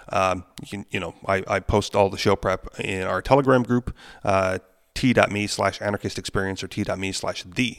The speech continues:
anarchist experience. So that would be a place to check out all the articles that get used or not used. Uh, but right now, Undercutting the Libertarian Case Against Lockdowns from the Consulting by R P M,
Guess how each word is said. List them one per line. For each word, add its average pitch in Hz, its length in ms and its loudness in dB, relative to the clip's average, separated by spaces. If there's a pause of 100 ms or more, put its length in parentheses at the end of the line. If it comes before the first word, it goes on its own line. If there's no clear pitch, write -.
anarchist 107 440 -4
experience. 127 540 2 (380)
So - 100 -6
that 98 160 6
would 95 80 2
be 98 80 0
a 95 60 0
place 98 260 -2
to - 80 -14
check - 220 0
out 98 160 -2
all 107 160 0
the 98 100 -6
articles 101 460 -12 (160)
that 95 200 -2
get 98 160 -6
used 95 460 -8
or 165 220 2
not 175 240 -2
used. 98 320 -6 (360)
Uh, 92 280 -6 (460)
but 101 100 0
right 131 140 6
now, 117 260 2
Undercutting 143 460 2
the 104 100 -6
Libertarian 123 480 -4
Case - 360 -8 (100)
Against 101 320 -6
Lockdowns 98 640 -4 (260)
from 113 600 0
the 104 240 -6
Consulting 143 800 -2
by 107 340 -6
R 120 140 6
P 110 200 -2
M, 107 320 0